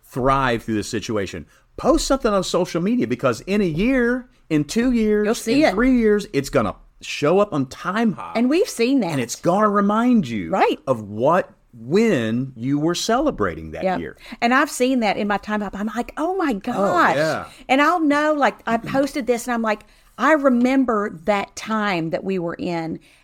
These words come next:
Speaker 2: And I'm like, "Oh my gosh, we, we, we celebrated, we got through it." How incredible
Speaker 1: Yeah.
Speaker 2: that is to see
Speaker 1: I
Speaker 2: that
Speaker 1: think about
Speaker 2: over the
Speaker 1: trips
Speaker 2: years.
Speaker 1: that we took. I think about
Speaker 2: Yeah.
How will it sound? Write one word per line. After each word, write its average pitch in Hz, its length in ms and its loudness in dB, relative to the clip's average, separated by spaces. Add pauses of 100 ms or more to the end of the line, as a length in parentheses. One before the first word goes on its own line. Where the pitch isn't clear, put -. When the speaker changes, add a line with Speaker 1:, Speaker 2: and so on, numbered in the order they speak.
(100)
Speaker 2:
And 285 180 4
I'm 311 140 2
like, 320 240 0
"Oh 587 160 -2 (160)
my 349 80 -10
gosh, 370 400 -4
we, 269 200 0
we, 202 320 -6
we 190 140 -6
celebrated, 262 480 0
we 190 60 -2
got - 280 -4
through 285 360 0
it." 277 180 0 (260)
How 330 300 2
incredible 254 480 0
Speaker 1:
Yeah. 202 60 0
Speaker 2:
that 202 120 -2
is 202 140 -4
to 196 100 -10
see 202 360 -4
Speaker 1:
I - 20 -2
Speaker 2:
that 180 100 -4
Speaker 1:
think 185 140 2
about 131 180 -2
Speaker 2:
over 180 160 -2
the 185 80 -4
Speaker 1:
trips 139 340 -2
Speaker 2:
years. 147 120 0
Speaker 1:
that - 40 -12
we 139 120 -2
took. 135 400 -2
I 113 40 -2
think 113 280 -6
about 98 480 -2
Speaker 2:
Yeah. 196 100 -10